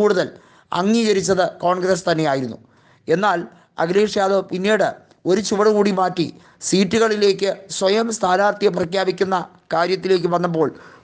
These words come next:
കോൺഗ്രസുമായി അവരുടെ സഖ്യത്തിൽപ്പെട്ട സീറ്റുകളിൽ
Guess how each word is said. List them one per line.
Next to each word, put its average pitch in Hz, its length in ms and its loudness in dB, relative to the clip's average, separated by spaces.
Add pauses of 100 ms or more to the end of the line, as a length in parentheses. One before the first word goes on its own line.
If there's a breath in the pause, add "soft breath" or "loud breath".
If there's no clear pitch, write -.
(100)
കോൺഗ്രസുമായി 202 720 0 (840 soft breath)
അവരുടെ 240 300 0 (240)
സഖ്യത്തിൽപ്പെട്ട 202 840 -4 (140)
സീറ്റുകളിൽ 190 460 0